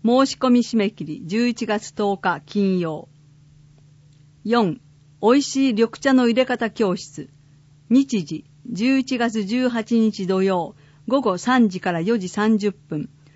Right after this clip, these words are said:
講師、田中真二さん、田中園。定-、定員八人。受講料五百円。材料費。持ち物、普段使っている急須と緑茶。かっこ、茶葉閉じ。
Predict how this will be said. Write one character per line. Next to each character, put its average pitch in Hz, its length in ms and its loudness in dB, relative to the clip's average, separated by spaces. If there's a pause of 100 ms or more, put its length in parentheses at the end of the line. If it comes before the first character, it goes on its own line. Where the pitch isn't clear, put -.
(200)
講 247 240 2
師、 - 260 -12 (220)
田 214 120 -2
中 262 280 0
真 240 260 2
二 165 140 -4
さ 151 160 -6
ん、 127 80 -10 (260)
田 208 120 -2
中 214 340 -2
園。 147 180 -8 (600)
定-、 262 280 6 (160)
定 269 280 4
員 254 300 4
八 247 360 -2
人。 165 260 2 (460)
受 214 140 -2
講 285 240 6
料 170 300 -2
五 190 120 0
百 247 320 0
円。 165 240 -2 (340)
材 220 320 2
料 202 220 2
費。 - 280 -12 (340)
持 214 120 2
ち 269 160 2
物、 180 400 2
普 277 140 -4
段 220 200 4
使 - 240 -6
っ 220 80 -4
て - 240 -2
い 208 40 0
る 196 100 -4
急 247 280 -2
須 - 200 -10
と 226 240 -2
緑 185 320 -4
茶。 - 260 -4 (440)
か 214 100 -2
っ 208 80 -4 (120)
こ、 160 140 -12 (180)
茶 214 140 -2
葉 - 180 -8
閉 165 180 -8
じ。 156 180 -12